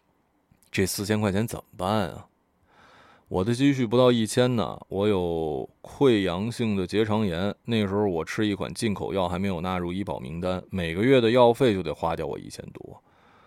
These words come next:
我不知道该怎么办了，我开始悔恨。我为什么要发这个善心？我连自己都只能勉强活着呀。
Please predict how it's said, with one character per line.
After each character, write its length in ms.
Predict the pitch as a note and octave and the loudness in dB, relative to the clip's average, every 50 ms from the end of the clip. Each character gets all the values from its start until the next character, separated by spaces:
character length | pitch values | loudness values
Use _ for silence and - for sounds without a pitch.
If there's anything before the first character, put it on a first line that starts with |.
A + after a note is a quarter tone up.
| _ _ _ _ _ | _ _ _ _ _
我 140 | - D2+ E2+ | -6 -6 -6
不 180 | F#2 - C#3+ D#3+ | 0 0 2 4
知 100 | F3 F3+ | 6 8
道 520 | F3+ E3+ D#3 C#3+ B2+ A2 G2+ F2+ D#2+ C2 G#1 - - - | 8 10 10 10 8 8 6 6 4 2 -2 -6 -8 -6
该 140 | - F2 | -6 -6
怎 120 | E2+ - D2+ | -4 -6 -8
么 80 | - - - | -10 -10 -12
办 100 | D#2 C#2 | -12 -12
了， 140 | G1+ G1+ G1+ _ _ - - | -14 -16 -20 _ _ -20 -14
我 100 | - C#2+ | -14 -10
开 160 | - F#2+ G2 | -6 -4 -2
始 100 | G#2+ B2 | -2 -2
悔 240 | B2 - - - - - - - | -4 -6 -12 -14 -14 -14 -16 -18
恨。 240 | - - E2+ E2 - _ _ _ _ _ _ _ _ _ _ _ _ _ _ _ _ _ _ _ _ - - - - - - - - - - - - - - _ _ _ | -12 -10 -10 -10 -10 _ _ _ _ _ _ _ _ _ _ _ _ _ _ _ _ _ _ _ _ -20 -20 -20 -20 -20 -20 -20 -20 -20 -20 -20 -20 -20 -20 _ _ _
我 140 | - - E2 F2 | -8 -6 -4 2
为 220 | G#2+ D3 F3+ F3 D3+ | 4 6 8 8 8
什 120 | A2+ G#2 | 6 4
么 100 | F2+ F2 | 2 2
要 120 | E2+ D#2+ E2 | 0 -2 -2
发 240 | - - - D#2+ | -4 -6 -8 -8
这 140 | D#2 - E2+ | -8 -8 -10
个 100 | D#2 - | -8 -4
善 280 | - - - - G1+ - | -4 -4 -4 -4 -10 -12
心？ 280 | - - - C2 C2+ C#2 | -14 -14 -12 -12 -10 -4
我 100 | E2+ F#2 | -2 2
连 180 | G#2+ C3+ E3+ G3 | 4 4 4 4
自 320 | F3+ - - A3 A3+ G#3 | 2 -2 -4 -2 -2 -2
己 220 | C3+ - - - - | -2 -4 -10 -6 -2
都 160 | A2 C#3+ E3 | 0 0 0
只 140 | - - F2 | 0 -4 -4
能 120 | E2+ F2 | -4 -4
勉 220 | F#2+ F#2+ E2 D#2 F#2+ | -4 -4 -4 -4 -6
强 180 | G2 - D2+ | -6 -8 -8
活 440 | - - - - - - G1+ G#1 B1 | -10 -10 -14 -14 -12 -10 -8 -8 -8
着 100 | D2 C2+ | -8 -8
呀。 160 | G1+ G1+ - | -10 -12 -14